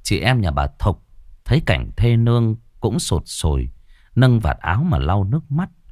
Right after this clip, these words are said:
Ngoài trời tối om om, tiếng người ta bắt dạp leng keng từ ngoài sân truyền vào. Bất chợt cô Vun giật mình kinh hãi khi lúc cô vừa ngẩng mặt lên thì thấy có cái bóng dáng quen thuộc.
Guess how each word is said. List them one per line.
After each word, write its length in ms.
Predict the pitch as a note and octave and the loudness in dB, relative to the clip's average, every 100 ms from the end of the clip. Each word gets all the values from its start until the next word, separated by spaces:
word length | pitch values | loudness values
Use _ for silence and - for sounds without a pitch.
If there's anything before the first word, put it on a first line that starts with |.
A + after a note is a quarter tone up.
| - - - - - | -20 -20 -20 -20 2
Ngoài 220 | A#2 A2 | 6 6
trời 280 | F#2+ G#2 G2+ | 4 2 2
tối 240 | A2 C3 G3+ | 2 0 2
om 220 | C#3+ C3+ | 2 0
om, 340 | - C#3+ C#3+ C#3 - - | 2 2 2 0 -8 -2
tiếng 220 | B2+ G3+ | 0 2
người 100 | A#2+ | 0
ta 140 | C#2 | 0
bắt 140 | A#2 F3+ | -2 -4
dạp 280 | - D#2+ - | -2 -4 -2
leng 300 | F2+ A#2+ A#2+ | -2 0 0
keng 320 | A2+ B2+ B2+ A#2 - | 0 0 0 -2 -6
từ 120 | - | -2
ngoài 240 | D2 C2+ B1 | 0 -2 -4
sân 340 | - B2 A2 | -2 0 0
truyền 300 | G#2+ E2 C2+ | 0 -2 -2
vào. 340 | B1+ C#2 B1+ A1+ - - _ - - - - _ | -2 -2 -2 -8 -18 -20 _ -20 -20 -20 -20 _
Bất 200 | F3+ A3+ | 0 0
chợt 160 | - G2 - | 2 0 0
cô 140 | - D3+ | 2 2
Vun 300 | C#3+ D#3 D3 | 4 2 2
giật 200 | A2+ G2+ | 2 -2
mình 280 | - E2+ D#2 | 0 0 0
kinh 260 | C#2+ B2+ C#3 | 0 0 0
hãi 360 | B2+ C3 G3 G#3+ - | 0 -2 -2 -6 -16
khi 280 | - - C3+ | -12 0 2
lúc 160 | D#3 G#3+ - | 2 -2 -2
cô 160 | C#3 | 0
vừa 200 | B2 E2+ | 2 0
ngẩng 300 | C#2+ C#2+ A#1+ | 0 -2 -2
mặt 220 | C2+ C2+ | -4 -4
lên 240 | F#2+ B2 B2 | -2 0 0
thì 120 | - C#2+ | -2 -6
thấy 180 | - A#2+ | -4 -4
có 80 | D3 | -4
cái 140 | - | -2
bóng 180 | C#3+ C3+ | -2 -2
dáng 220 | C#3 C#3+ F3+ | -2 -4 -2
quen 240 | C#3 A#2+ A2 | -2 -2 -2
thuộc. 240 | E2 C2+ | -4 -4